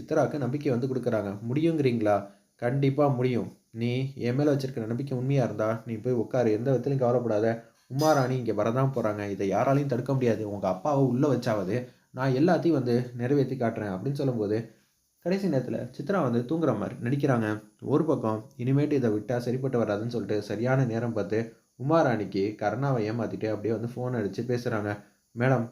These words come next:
நான் உங்ககிட்ட ரொம்ப நாளா வந்து ஒரு விஷயத்த சொல்லணும் சொல்லணும்னு ஆசைப்பட்டுட்டு இருந்தேன். ஆனா பிடிக்கவே இல்ல. என்ன யாராலையும் பேச முடியாத அளவுக்கு பண்ணிட்டாங்க" அப்படின்னு சொல்றாங்க. "என்ன சொல்றீங்க? என்ன பிடிக்கவே இல்லைங்கிறீங்க?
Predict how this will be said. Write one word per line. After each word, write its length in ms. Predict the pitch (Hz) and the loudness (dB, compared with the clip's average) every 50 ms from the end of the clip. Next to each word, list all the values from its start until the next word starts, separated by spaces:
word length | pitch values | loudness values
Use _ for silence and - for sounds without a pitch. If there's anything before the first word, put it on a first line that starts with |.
| - | -10
நான் 200 | - 107 110 117 | -8 -4 -2 0
உங்ககிட்ட 360 | 110 107 107 101 - 113 143 131 | 0 0 -2 -4 -4 -2 0 0
ரொம்ப 180 | 117 107 107 | 0 0 0
நாளா 240 | 113 117 127 135 135 | 0 2 4 4 4
வந்து 200 | 120 113 127 131 | 4 2 0 0
ஒரு 140 | 120 113 107 | 0 0 -2
விஷயத்த 260 | - 143 135 139 127 - | -2 -2 -2 -2 -4 -4
சொல்லணும் 300 | 120 110 120 135 135 135 | -4 -2 0 0 0 0
சொல்லணும்னு 260 | 120 104 117 135 143 | -2 -2 -2 -2 -2
ஆசைப்பட்டுட்டு 380 | 117 117 117 - - 113 117 113 | -2 -2 -2 -4 -4 -2 -4 -4
இருந்தேன். 300 | - 110 117 117 113 113 - - _ _ _ _ | -2 -2 0 0 0 0 -2 -8 _ _ _ _
ஆனா 240 | - 123 139 139 | -2 2 2 4
பிடிக்கவே 600 | 139 135 - - - 147 160 147 - 160 156 151 147 | 2 2 -2 -6 -6 -4 -2 2 4 4 6 6 6
இல்ல. 440 | 135 127 120 117 117 117 - - _ _ _ _ | 4 4 4 2 2 0 -2 -8 _ _ _ _
என்ன 500 | - 131 131 135 127 120 117 120 127 - - _ _ - | -6 -4 -2 0 0 0 0 -2 -4 -8 -16 _ _ -2
யாராலையும் 540 | 117 131 147 156 147 143 143 139 143 143 - - - | 0 2 4 4 4 4 4 4 2 2 -2 -4 -4
பேச 220 | - 156 156 160 | -4 -4 -2 -2
முடியாத 380 | 156 147 135 127 120 117 110 107 | 0 0 0 0 2 0 0 0
அளவுக்கு 300 | 101 120 131 135 135 131 | 2 2 2 2 0 -2
பண்ணிட்டாங்க" 520 | 120 - 117 120 131 131 135 117 101 101 104 101 98 - | -2 -2 -2 -2 -2 0 0 0 0 0 -2 -6 -6 -8
அப்படின்னு 280 | 117 - 143 151 - | -6 -6 -4 -4 -2
சொல்றாங்க. 580 | 156 143 139 143 139 127 123 117 117 117 - - | -2 -2 0 0 0 0 2 0 -2 -2 -4 -8
"என்ன 180 | - 123 143 175 | -8 -4 -2 0
சொல்றீங்க? 540 | 165 160 131 117 113 110 101 101 98 101 107 | 0 0 0 0 0 -2 -2 -2 -4 -4 -2
என்ன 260 | 110 120 156 202 196 | -2 0 0 0 0
பிடிக்கவே 400 | 190 147 143 143 160 160 160 143 | 0 -2 -2 2 2 4 4 4
இல்லைங்கிறீங்க? 440 | 135 135 131 127 120 113 107 104 | 4 2 0 0 0 -2 -2 -2